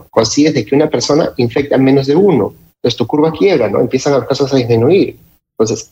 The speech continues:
ese famoso pico es el producto de una intervención. Si no implementas nada, no va a haber pico. Y las curvas de muertos y fallecidos van a seguir incrementándose de manera acelerada, como se ha observado en todos los países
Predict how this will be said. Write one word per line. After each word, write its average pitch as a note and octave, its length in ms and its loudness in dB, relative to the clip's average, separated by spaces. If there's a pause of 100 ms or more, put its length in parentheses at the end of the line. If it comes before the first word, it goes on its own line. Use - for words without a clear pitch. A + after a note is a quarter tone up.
ese B3+ 220 0
famoso D#3 500 -2
pico - 540 -2
es D3+ 160 -2
el E3 100 -2
producto D3 600 2
de D3 80 4
una E3 120 4
intervención. E3 800 0 (420)
Si D3 120 0
no G#3 80 4
implementas A#3 580 2
nada, F3 400 2
no F#3+ 160 2
va A#3 80 4
a - 40 4
haber A#3+ 180 2
pico. D#3 520 0 (560)
Y F3 80 2
las E3+ 120 2
curvas A3+ 240 2
de G3+ 80 2
muertos A3 340 -2
y - 20 -4
fallecidos G#3 360 0
van G#3 100 2
a G#3+ 60 -2
seguir F#3 240 -2
incrementándose F#3 720 2
de F3 80 2
manera D3+ 260 2
acelerada, E3+ 500 0
como B2 200 0
se - 80 -6
ha - 20 -20
observado E3 360 0
en - 200 -14
todos F3 340 2
los D#3+ 220 0
países D3 540 0